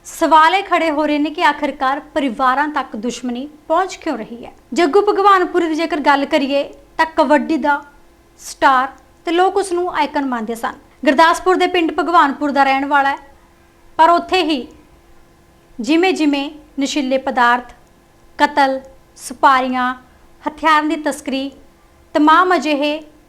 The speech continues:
ਜਿਹੜੇ ਕੇਸ, ਇੱਕ ਸੌ ਅਠਾਈ ਤੋਂ ਵੱਧ ਕੇਸ ਹੁਣ ਜੱਗੂ ਭਗਵਾਨਪੁਰੀ ਤੇ ਚੱਲ ਰਹੇ ਨੇ।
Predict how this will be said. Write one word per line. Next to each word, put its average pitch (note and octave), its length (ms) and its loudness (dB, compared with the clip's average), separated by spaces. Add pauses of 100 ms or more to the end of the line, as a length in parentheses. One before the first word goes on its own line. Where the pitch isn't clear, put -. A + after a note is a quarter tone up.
(420)
ਜਿਹੜੇ D#4+ 300 -2
ਕੇਸ, E4 400 -4 (240)
ਇੱਕ D#4 160 -10
ਸੌ F4 200 0
ਅਠਾਈ D#4 400 -4
ਤੋਂ D#4 160 -8
ਵੱਧ C#4 260 -2
ਕੇਸ B3 380 -6 (100)
ਹੁਣ C#4 160 -2
ਜੱਗੂ B3 240 -4
ਭਗਵਾਨਪੁਰੀ C4 600 -4
ਤੇ B3 80 -14
ਚੱਲ A#3 260 -8
ਰਹੇ A3+ 160 -10
ਨੇ। A#3+ 120 -16